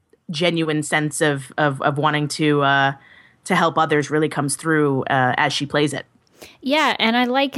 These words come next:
Speaker 2: that at the beginning of the episode, we see that she's training with the D E O, you know, or, or they're testing her, and however you <laughs> wanna say it. Um, but she's actually trying to become a field agent is what it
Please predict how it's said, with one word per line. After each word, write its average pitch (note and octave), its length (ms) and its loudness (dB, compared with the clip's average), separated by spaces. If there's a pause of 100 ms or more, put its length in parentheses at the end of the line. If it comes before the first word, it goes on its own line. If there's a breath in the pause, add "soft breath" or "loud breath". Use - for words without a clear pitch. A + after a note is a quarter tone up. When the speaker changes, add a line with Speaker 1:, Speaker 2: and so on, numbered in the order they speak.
(140)
Speaker 2:
that G#3+ 420 0 (120)
at G#3+ 180 0
the G#3+ 80 -4
beginning G#3+ 400 2
of G3+ 100 0
the F#3+ 80 2
episode, F#3+ 440 2
we F#3+ 120 0
see G3+ 180 0
that F3+ 140 -4
she's G3 340 -2
training G3 420 0
with F#3 120 -2
the F#3+ 60 -2
D F3 340 -2
E F3+ 40 2
O, F3 280 2
you - 200 -8
know, - 100 -14
or, F#3 140 -2 (300)
or - 100 -8
they're F#3+ 240 0
testing F#3+ 460 0
her, F3+ 300 0 (160)
and G#3 160 0
however G3+ 400 4
you G3 160 2
<laughs> - 0 -
wanna G#3 260 0
say F3+ 240 0
it. F3+ 120 -4 (400 loud breath)
Um, G#3 400 0
but G#3 320 0
she's A#3 460 0
actually G#3+ 460 0
trying G3 480 -4
to F#3 380 -4
become G3 280 -2
a F3+ 40 -2
field B3 340 0
agent E3+ 400 -2
is E3+ 220 -10
what F3+ 160 0
it E3+ 120 -2